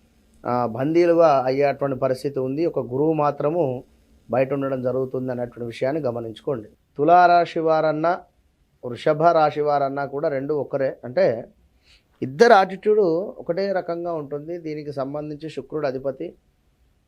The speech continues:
తుల అంటేనే మనకు తరాజు, అంటే అదే లెక్కలు కొలిసేటువంటిది కనుక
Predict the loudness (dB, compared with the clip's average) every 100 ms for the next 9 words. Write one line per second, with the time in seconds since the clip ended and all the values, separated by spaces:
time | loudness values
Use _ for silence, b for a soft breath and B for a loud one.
0 | -6 0 2 0 -2 -2 -2 -4 -4 -6
1 | -4 -4 -6 -10 _ _ _ _ _ _
2 | _ _ _ _ _ _ _ _ _ _
3 | _ _ _ _ _ -2 -2 -4 -8 -14
4 | -6 -4 -4 -6 -8 -8 -4 -4 -4 -8
5 | -12 -12 -10 -10 -8 -10 -12 -20 -20 _
6 | _ _ _ -18 -14 -16